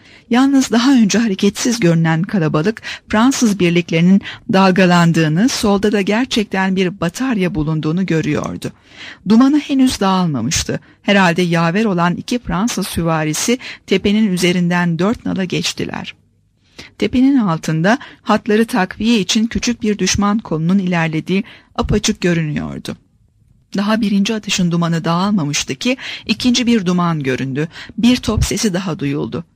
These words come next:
Savaş başlamıştı. Prens Andrei atını çevirdi. Dört nala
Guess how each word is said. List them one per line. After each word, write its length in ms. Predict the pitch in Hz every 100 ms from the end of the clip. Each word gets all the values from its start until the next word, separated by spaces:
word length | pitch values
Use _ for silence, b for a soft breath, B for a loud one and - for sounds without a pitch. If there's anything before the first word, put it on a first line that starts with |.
| _
Savaş 500 | - - 185 175 -
başlamıştı. 720 | 156 165 - - 151 - - - B B B
Prens 320 | - 220 226
Andrei 460 | 226 220 196 185 233
atını 260 | 214 190 190
çevirdi. 560 | - 165 156 151 214
Dört 240 | 208 226 -
nala 280 | 175 196